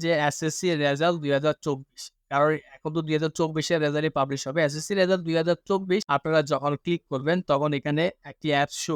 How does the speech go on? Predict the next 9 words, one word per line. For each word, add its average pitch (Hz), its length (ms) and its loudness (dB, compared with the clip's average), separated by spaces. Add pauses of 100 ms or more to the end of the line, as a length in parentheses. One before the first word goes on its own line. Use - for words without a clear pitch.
করবে। 127 220 -10 (140)
তো 202 60 4 (280)
সেই 214 200 2 (140)
অ্যাপটি 180 400 0 (160)
দেখতে 175 260 -4 (100)
পাচ্ছেন 160 320 0 (120)
আপনারা 143 280 -2 (120)
এখানে 147 220 -4 (180)
এক্সাম 175 300 0